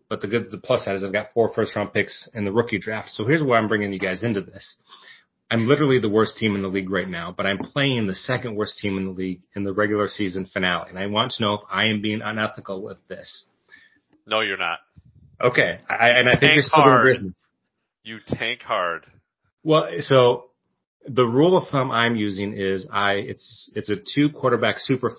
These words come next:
Speaker 1: it's a super flex league. So you have to start a quarterback, and you can start a second quarterback. So I have pulled out all of my good players, and I've inserted all of my scrubs who will play in the game.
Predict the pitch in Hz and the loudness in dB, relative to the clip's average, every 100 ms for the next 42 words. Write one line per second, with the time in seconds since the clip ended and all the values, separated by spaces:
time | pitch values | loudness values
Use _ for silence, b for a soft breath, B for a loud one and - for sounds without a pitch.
0 | - - 104 170 151 - 104 - 107 98 | -10 -6 0 2 0 0 -4 -4 -6 -6
1 | 92 101 101 98 110 - 107 120 120 - | -6 0 0 0 -4 -2 0 2 2 2
2 | 107 101 101 104 101 95 92 - 117 113 | 0 0 -2 -6 -8 -8 -8 -4 -4 -4
3 | - 107 104 104 98 92 98 87 90 87 | -4 -4 -4 -8 -8 -8 -8 -8 -6 -8
4 | - 90 90 b b b b b b b | -10 -18 -20 b b b b b b b
5 | _ - 104 110 101 - 123 107 110 - | _ -2 0 0 -2 0 0 2 -2 2
6 | 117 156 151 143 110 107 - 104 98 101 | 2 4 4 2 2 0 -2 -4 -4 -6
7 | - _ - 104 98 101 - 120 113 120 | -12 _ -6 -4 -2 -4 -2 -2 -2 -2
8 | 117 131 117 - - 101 98 - _ - | -2 0 -2 -2 -4 -4 -4 -10 _ -2
9 | 113 107 135 131 - 120 113 110 107 95 | 2 6 8 6 4 4 6 4 0 0
10 | 95 101 92 | 0 -2 -4